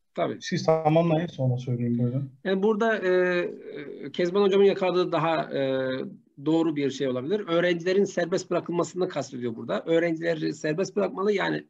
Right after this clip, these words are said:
Speaker 1: ucu açık olmalı demeye getiriyor. Yani öğrencinin, e, bu sistem temelli etkinliklerde daha özgür olması gerektiğini, daha bireysel olması gerektiğini,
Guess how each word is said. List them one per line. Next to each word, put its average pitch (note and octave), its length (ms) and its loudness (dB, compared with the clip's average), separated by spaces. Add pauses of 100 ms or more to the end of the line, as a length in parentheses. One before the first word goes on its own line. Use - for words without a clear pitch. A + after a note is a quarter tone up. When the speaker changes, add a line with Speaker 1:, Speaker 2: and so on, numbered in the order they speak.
Speaker 1:
ucu E3+ 220 0
açık - 240 -2
olmalı B2+ 480 0 (260)
demeye D3 240 4
getiriyor. A#2+ 520 -6 (360)
Yani C3+ 120 -4
öğrencinin, E3+ 580 2 (340)
e, D3+ 260 2
bu F3+ 100 -2
sistem F3+ 300 -2
temelli F3 280 0
etkinliklerde F3 480 -6
daha F3 240 2
özgür F3 300 0
olması D#3+ 320 2
gerektiğini, C3 500 -4 (200)
daha F3 200 0
bireysel F#3 320 0
olması D#3+ 320 -2
gerektiğini, D3 460 -4